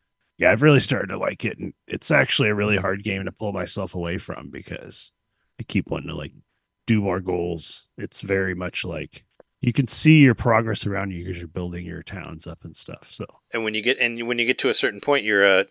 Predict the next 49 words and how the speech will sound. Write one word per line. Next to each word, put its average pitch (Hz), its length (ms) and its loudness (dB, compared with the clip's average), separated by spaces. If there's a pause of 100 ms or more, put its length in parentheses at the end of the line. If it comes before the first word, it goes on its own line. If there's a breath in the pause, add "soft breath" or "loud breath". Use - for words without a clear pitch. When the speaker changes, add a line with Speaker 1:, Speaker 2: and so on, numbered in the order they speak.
(160)
Speaker 2:
your 101 180 0
villagers 98 480 2
build 87 240 -2
for 87 180 -6
you 85 140 -8
too, 85 240 -8
which - 220 -14
was - 160 -16
really, 78 180 -10
really 73 220 -16
cool. 76 260 -16 (380)
Like, - 160 -18
that - 180 -16
was, - 240 -18
that 120 100 0
Speaker 1:
Your 123 120 10
Speaker 2:
was, 110 40 4
that 123 60 8
Speaker 1:
villagers 120 240 10
Speaker 2:
blew 98 80 2
my 110 120 6
Speaker 1:
what? 87 100 2
Speaker 2:
mind. 87 160 -10 (340 soft breath)
Your 123 160 4
villagers 120 600 4
will 107 140 2
build 104 340 2
for 101 160 -2
you 82 340 -8 (380)
when 95 180 -12
you 82 80 -12
get 87 140 -8
to 92 100 -6
a 80 60 -4
certain - 200 4
Speaker 1:
Oh, 196 80 10
yeah, 196 100 8
Speaker 2:
part. 180 100 12
Speaker 1:
yeah, 175 80 12
yeah. 147 100 10
My 135 280 6
vi-, 131 220 6
my 143 180 8
villagers 131 460 6
do 117 120 0
build 107 240 -2
for 101 160 -4
me. 92 160 -6
Um, 104 560 2